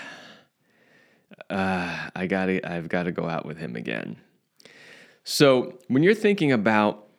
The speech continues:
signs that you should stick with a relationship, like what makes a healthy, fun relationship to be in, it should excite you. You should get, when you think about the fact that you have a date, you should get massively excited and turned on.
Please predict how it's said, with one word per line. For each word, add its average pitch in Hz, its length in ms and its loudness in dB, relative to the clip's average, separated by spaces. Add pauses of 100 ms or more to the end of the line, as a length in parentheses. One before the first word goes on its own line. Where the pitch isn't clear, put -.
(240)
signs 127 340 2
that 110 40 0
you 101 60 0
should 98 180 -4
stick - 340 -2
with 104 100 0
a 95 40 2
relationship, 85 460 -6
like 95 160 -8
what 127 220 2
makes 120 420 2
a 90 60 -4
healthy, 104 960 0 (240)
fun 117 520 0
relationship 107 680 0
to - 80 -12
be 110 240 0
in, 139 200 0 (520)
it 185 120 2
should 185 220 0
excite 165 460 -4
you. 101 240 -4 (240)
You - 100 2
should 160 320 0
get, - 460 2
when 139 120 4
you 185 120 4
think 180 340 0
about 127 460 2
the 113 80 0
fact 120 300 0
that - 120 -2
you 113 140 2
have 107 220 -2
a 101 40 0
date, - 400 0 (280)
you 123 100 0
should 123 200 -2
get 123 160 2
massively 135 680 2
excited 110 640 2
and 92 320 -4
turned 120 320 2
on. 107 360 2